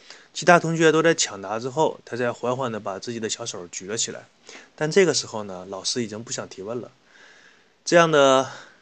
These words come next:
效果一直持续到了二十世纪九十年代，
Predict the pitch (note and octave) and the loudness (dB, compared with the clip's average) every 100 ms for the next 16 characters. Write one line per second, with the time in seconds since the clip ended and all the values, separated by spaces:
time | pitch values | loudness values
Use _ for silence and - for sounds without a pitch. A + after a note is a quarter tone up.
0 | _ - - E3 B2 A2 C3 C#3 - B2+ | _ -2 6 6 6 4 2 0 -2 -2
1 | C#3 C3+ B2 C#3 D#3+ B2 - A#2 B2 A#2 | 0 2 2 4 2 2 -2 -2 -4 -4
2 | G#2 A2 F#2 B2+ A2+ G2 G2 | -2 -4 -4 -8 -8 -6 -8